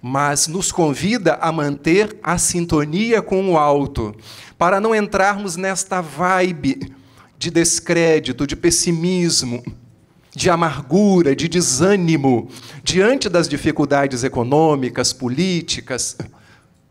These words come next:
pessoais, existenciais, que todos nós, enquanto individualidades e enquanto seres coletivos, estamos vivenciando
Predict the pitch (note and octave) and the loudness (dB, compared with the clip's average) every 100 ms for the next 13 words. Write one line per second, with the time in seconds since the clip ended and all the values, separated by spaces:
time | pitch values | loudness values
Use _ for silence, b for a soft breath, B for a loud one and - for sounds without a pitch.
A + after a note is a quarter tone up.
0 | _ - D#3 - C3 E3 F3+ D3 A#2 E3 | _ 0 0 2 2 2 2 0 0 2
1 | G#3+ E3+ F3 - E3+ - - C#3+ F3+ F3+ | 2 2 -2 -2 -4 -2 0 0 0 0
2 | D3+ - C#3+ B3+ C#4+ F#3 D3+ D3+ D3 - | -2 -4 -2 -2 -2 -4 -2 0 0 -4
3 | - - b b b b D#3 F3 F#3+ F#3+ | -8 -20 b b b b -6 0 0 0
4 | G3 F3+ F#3 F3+ F#3+ F3+ C#3+ C3+ C3 B2 | -4 -2 -2 0 2 2 2 2 0 -2
5 | - D3+ D#3+ D3+ D#3+ - - F#3 A#3 G#3 | -4 -2 -4 -2 -4 -2 0 2 2 0
6 | - D3 C3+ C3+ - G#3+ F3 A#2+ A2+ - | -2 0 -2 -2 -4 -4 -4 -4 -4 -6
7 | B B - - - A#3 A#3 E3 E3 C#3 | B B -4 -4 0 0 0 -4 -4 -4
8 | D3 - C#3 C3+ C#3 | -2 0 0 0 -2